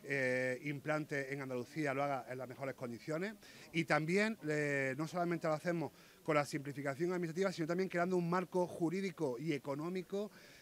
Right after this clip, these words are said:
que haga atractiva Andalucía a la inversión, que haga atractiva a Jaén a la inversión, eh, bajando impuestos, simplificando trámites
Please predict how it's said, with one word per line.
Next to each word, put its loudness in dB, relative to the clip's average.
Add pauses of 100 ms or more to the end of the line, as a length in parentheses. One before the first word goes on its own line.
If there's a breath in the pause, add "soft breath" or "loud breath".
(140 loud breath)
que 0
haga 4
atractiva -4
Andalucía -6
a -8
la -6
inversión, -6
que -6
haga 0
atractiva -4 (360 loud breath)
a 2
Jaén -2
a -4
la -2
inversión, -2 (140)
eh, -8 (400 loud breath)
bajando 2
impuestos, -2
simplificando -2
trámites -2